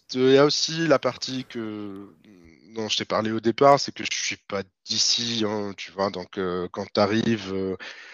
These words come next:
tu, tu dois un peu t'imposer, hein. Je, c'est, c'est pas par rapport à la France, mais par rapport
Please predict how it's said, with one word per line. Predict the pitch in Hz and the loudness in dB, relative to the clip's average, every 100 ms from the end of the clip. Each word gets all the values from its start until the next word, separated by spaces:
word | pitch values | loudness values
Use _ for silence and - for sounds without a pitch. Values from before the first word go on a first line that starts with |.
| - _ _ | -20 _ _
tu, | - 101 95 95 95 95 95 98 98 | 0 2 2 2 2 2 2 0 2
tu | 107 | 2
dois | 98 107 107 | 6 8 8
un | 101 | 6
peu | 98 113 | 4 2
t'imposer, | - 113 - 123 135 | 6 4 4 2 6
hein. | 135 107 | 6 6
Je, | 98 - - | 4 2 0
c'est, | - | 0
c'est | 95 - | 0 2
pas | 127 | 2
par | 120 110 | 4 2
rapport | 110 107 | 2 2
à | 110 | 2
la | 117 | 4
France, | 147 143 | 2 2
mais | 113 101 | 0 -2
par | 104 | 0
rapport | 104 - 110 | 0 0 -2